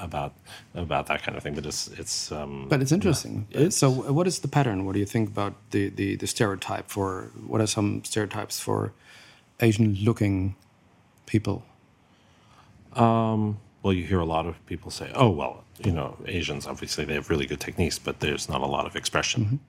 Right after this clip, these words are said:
Speaker 1: You hear that. And just
Speaker 2: I, I remember.
Speaker 1: openly.
Speaker 2: I remember.
Speaker 1: No, yeah. No, even, even, even today, I mean, there's this kind of assumption that, that, uh, it's only about accuracy and technique,
Speaker 2: Yeah.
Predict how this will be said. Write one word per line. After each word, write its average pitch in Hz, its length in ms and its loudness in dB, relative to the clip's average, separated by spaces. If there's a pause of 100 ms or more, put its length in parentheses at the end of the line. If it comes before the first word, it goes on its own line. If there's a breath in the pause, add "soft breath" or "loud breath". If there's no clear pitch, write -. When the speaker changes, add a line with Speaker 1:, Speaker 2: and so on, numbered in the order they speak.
(180)
Speaker 1:
You 85 120 0
hear 85 100 2
that. - 180 0 (720)
And 78 160 -14
just - 140 -8
Speaker 2:
I, 113 140 0
I 135 80 4
remember. 131 300 4
Speaker 1:
openly. 95 220 -6 (120)
Speaker 2:
I 113 80 -2
remember. 101 420 0
Speaker 1:
No, 208 180 2 (280)
yeah. 165 140 0 (280)
No, 135 120 4
even, 120 300 4
even, 110 400 2 (200)
even 104 340 2
today, 107 380 2
I 76 40 0
mean, 85 140 0
there's 80 220 -2
this - 180 -2
kind 87 160 2
of 78 60 -2
assumption 78 540 0
that, 71 220 -8 (560 loud breath)
that, 80 540 -6
uh, 73 720 -4 (500)
it's - 260 -8
only 85 260 2
about 71 260 0 (1200)
accuracy - 540 -4
and 80 320 -8
technique, - 480 -2
Speaker 2:
Yeah. - 60 -20